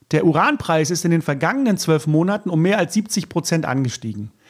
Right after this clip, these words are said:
Allein zwischen August und November zwanzig dreiundzwanzig hat sich der Preis fast verdoppelt. Bis zwanzig vierzig soll die Nachfrage nach Uran sich nochmals verdoppeln. Diese Angaben stammen aus dem November letzten Jahres.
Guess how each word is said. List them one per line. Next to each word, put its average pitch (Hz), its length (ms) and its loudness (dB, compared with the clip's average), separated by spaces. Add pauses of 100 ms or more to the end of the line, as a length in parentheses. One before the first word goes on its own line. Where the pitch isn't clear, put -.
(200)
Allein 170 400 2
zwischen 208 320 0
August 156 600 0
und 202 220 0
November 185 560 2
zwanzig 139 420 -2
dreiundzwanzig 131 680 -2
hat 143 140 -4
sich 151 120 -6
der 139 120 -2
Preis 139 360 -4
fast 156 260 -2
verdoppelt. 147 680 -2 (320)
Bis 175 160 2
zwanzig 220 400 0
vierzig 233 520 -4
soll 180 200 2
die 170 160 -2
Nachfrage 185 560 0
nach 160 220 0
Uran 143 480 -2
sich - 220 -2
nochmals 165 440 0
verdoppeln. 107 560 -6 (640)
Diese 220 240 4
Angaben 214 380 0
stammen 175 340 -2
aus 156 180 0
dem 160 120 0
November 143 440 2
letzten 151 340 -2
Jahres. 113 600 -4